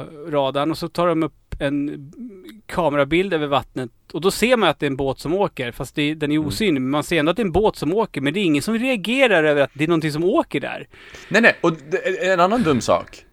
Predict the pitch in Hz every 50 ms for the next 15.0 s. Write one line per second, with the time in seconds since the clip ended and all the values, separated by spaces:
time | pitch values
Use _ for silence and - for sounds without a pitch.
0 | _ _ _ - 143 156 160 160 147 156 175 202 196 151 - - - 156 147 131
1 | 117 - - 95 90 90 87 90 95 113 110 98 - - - - - - - _
2 | - 123 135 196 226 - _ _ _ _ _ - - 120 110 131 139 127 120 113
3 | 113 113 110 - - - 120 117 117 120 - 113 110 104 123 120 113 98 98 95
4 | - 110 98 95 87 - 95 - - 101 - - 85 - - - - - - _
5 | - 143 151 202 214 202 202 214 220 208 220 247 233 170 143 135 127 131 131 131
6 | 135 - 147 - - - - _ _ _ _ _ _ _ - 190 214 - 233 247
7 | - - 262 208 208 226 170 - 202 254 285 269 175 127 120 95 87 80 82 82
8 | - _ _ _ _ _ - 165 220 240 233 - 220 180 - 208 233 277 254 165
9 | 139 113 107 101 98 87 85 82 - - - - _ _ _ _ _ - - 127
10 | 151 185 180 185 170 254 254 170 147 139 208 240 247 190 143 165 156 147 135 -
11 | 202 202 180 143 131 - _ - - - 214 214 208 170 - - 185 - - -
12 | 143 123 120 123 127 120 131 127 123 110 117 117 110 - - 123 - 180 190 180
13 | 151 123 101 104 104 110 107 101 - - 123 107 98 104 - - 185 185 - -
14 | 107 90 98 123 - - - - - - 135 123 120 117 - 131 117 113 113